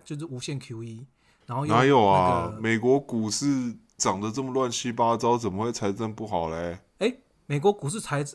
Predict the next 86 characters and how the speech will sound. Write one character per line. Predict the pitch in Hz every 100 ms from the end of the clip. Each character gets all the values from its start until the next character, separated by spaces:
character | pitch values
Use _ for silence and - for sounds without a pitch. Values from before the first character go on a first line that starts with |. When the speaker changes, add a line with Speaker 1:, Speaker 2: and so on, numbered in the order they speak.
| -
Speaker 1:
呃， | 147 135
股 | 135
市 | 135
涨 | 208 123
乱 | 143 151
七 |
八 | 139
糟 | 139
是 | 151
因 |
为 | 147
无 | 123
限 | 147 131
Q | - 117
E， | 117 131 -
但 | 208
是 | 208
其 | 214 147
实 | 151
经 | 139 160 175
济 | 165 196 131 _ _
它 | - 175
的 |
失 | 143 - 151
业 | 160
率 | 160
现 | 143 170
在 | 151
还 | 135
是 | 117 143
在 | 135 151 127 117 _ _
很 | 127
前 | 110 120
面， | 113 131 214 _ _ _ -
而 | 175
且 | 214 170 110 _ _ -
川 | - 202
普 | 143 147
Speaker 2:
失 | - 170
业 | 185
率 |
现 | 180 185
在 |
几 | 170 78
趴？ | - 82 85
你 | 85 85
有， | 87 82
你 | 85
有 | 92
看 | 80 92
数 | 82
字 |
吗？ |
Speaker 1:
我 | 175
没 |
有 | 202
看 | 202
数 | 196
字， | 190
但 | 196
失 | 185 - 175
业 |
率 | 185
到 | 175 170
现 | 185
在 |
领 | 135 123
失 | -
业 | 156
补 | 160 127
助 | 143
救 | 143
济 | 135 127
金 | 131
的 | 120
应 | 131
该 | 143
还 | 135
有 | 113
七 | -
八 | 127 120
十 | 123
万 | 120 120
人 | 107 131
以 |
上。 | - 123